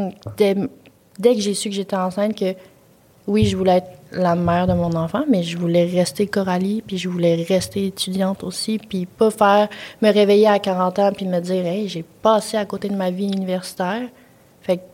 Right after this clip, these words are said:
je pense que ça a quand même aidé à certains égards, la covid, euh, pour cet aspect-là, par exemple. Mais c'est ça, là, on s'égare un peu, là, mais ouais. Fait que fin de grossesse,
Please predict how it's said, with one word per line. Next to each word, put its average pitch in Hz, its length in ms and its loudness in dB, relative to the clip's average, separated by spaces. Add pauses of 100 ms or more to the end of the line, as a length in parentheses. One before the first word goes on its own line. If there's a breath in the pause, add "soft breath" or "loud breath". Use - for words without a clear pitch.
(560)
je - 100 -10
pense 214 280 4
que 208 100 -4
ça 185 180 0
a 185 40 2 (240)
quand 196 160 4
même 214 200 4
aidé 202 260 2
à 190 100 2
certains 190 320 -4
égards, 185 300 -2
la 185 120 -6
covid, 185 420 -6 (560 loud breath)
euh, 170 560 4 (1000)
pour 208 140 -4
cet 185 220 -2
aspect-là, 170 420 -4
par 170 140 -10
exemple. 170 260 -12 (1080 loud breath)
Mais 196 80 -10
c'est - 100 -14
ça, - 160 -8
là, 202 260 -4
on 175 380 -6
s'égare 190 380 -8
un 185 120 -4
peu, 202 260 -4
là, 220 180 2
mais 202 200 0
ouais. 196 220 0
Fait 190 160 -6
que - 80 -14
fin 254 280 2
de 247 60 4
grossesse, 233 760 2